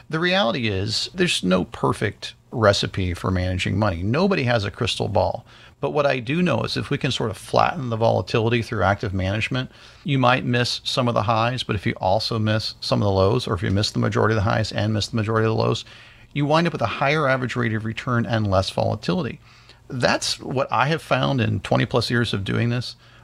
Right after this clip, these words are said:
Most of our clients are looking for it. They're worried about growth. They're worried about inflation. They're worried about income and living off of their money for the rest of their life.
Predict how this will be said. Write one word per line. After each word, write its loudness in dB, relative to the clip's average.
Most 0
of -2
our 0
clients 0
are -2
looking -2
for -6
it. -8
They're 0
worried 2
about 2
growth. -2
They're 0
worried -2
about -2
inflation. 0
They're -6
worried -4
about -4
income 2
and 0
living 2
off 0
of -12
their -2
money 2
for -6
the -2
rest -4
of -6
their -8
life. -8